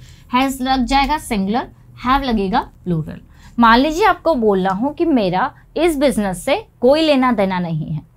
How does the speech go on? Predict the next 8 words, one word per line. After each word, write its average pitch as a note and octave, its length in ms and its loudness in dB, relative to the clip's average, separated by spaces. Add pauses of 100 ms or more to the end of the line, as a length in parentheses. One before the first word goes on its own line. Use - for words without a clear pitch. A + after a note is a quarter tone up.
(260)
तो A3+ 60 0
आपका G3+ 280 -2
सेंटेंस A3+ 520 -4
होगा, F#3+ 360 -4 (1300)
"I C#4 240 6 (320)
have F3+ 240 -2 (760)
nothing B3 440 -2 (380)
to C#4+ 80 0